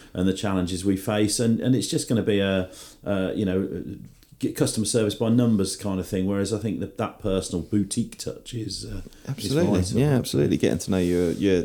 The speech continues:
Speaker 2: your handler by first name terms. You know, you'll have your own account manager, and, uh, away you go. So I think that's fantastic.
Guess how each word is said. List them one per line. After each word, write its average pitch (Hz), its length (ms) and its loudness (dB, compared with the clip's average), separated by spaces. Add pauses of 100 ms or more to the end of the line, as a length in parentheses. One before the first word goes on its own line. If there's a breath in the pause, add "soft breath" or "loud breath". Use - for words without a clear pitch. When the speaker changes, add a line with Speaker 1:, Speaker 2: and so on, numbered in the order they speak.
Speaker 2:
your 92 100 2
handler 92 380 0
by 87 160 0
first 85 340 0
name 90 180 0
terms. 90 320 -2
You 90 60 -4
know, 78 80 -2
you'll 80 140 0
have 90 120 -2
your 87 120 0
own 78 100 2
account 80 320 -2
manager, 85 460 0
and, 85 160 -4 (400 loud breath)
uh, 90 160 4
away 90 240 4
you 85 160 4
go. 82 200 2
So 78 200 0
I - 20 0
think - 220 0
that's - 160 -4
fantastic. 80 580 -4